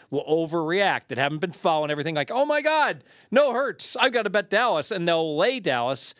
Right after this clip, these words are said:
and that line will go up, and that's the time you'll have a small window of opportunity to get your better number on Philly," and that's exactly what happened, that for a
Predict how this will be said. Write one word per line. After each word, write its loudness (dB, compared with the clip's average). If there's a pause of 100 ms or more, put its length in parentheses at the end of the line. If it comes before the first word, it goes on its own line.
(220)
and 0
that 0
line 0
will 0
go 0
up, 0
and -4
that's 0
the -4
time -2
you'll 0
have -4
a -6
small -2
window -2
of -4
opportunity -4 (200)
to -4
get -4
your -8
better -2
number -2
on -2
Philly," 0 (280)
and -4
that's -4
exactly -2
what 0
happened, -2
that -4
for -4
a -4